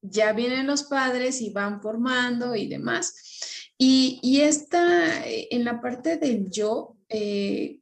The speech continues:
como acción reguladora de esto, viene el descubrir, en, en, ahora sí que guiándonos sobre el autoconocimiento, el descubrir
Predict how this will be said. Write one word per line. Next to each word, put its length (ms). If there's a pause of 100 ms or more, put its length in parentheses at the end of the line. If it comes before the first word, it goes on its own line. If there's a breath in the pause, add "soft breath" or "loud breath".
(140)
como 540
acción 580
reguladora 920
de 180
esto, 500
viene 520
el 100
descubrir, 1000
en, 280
en, 580 (140)
ahora 180
sí 180
que 120
guiándonos 560
sobre 220
el 80
autoconocimiento, 1000 (360 loud breath)
el 180
descubrir 840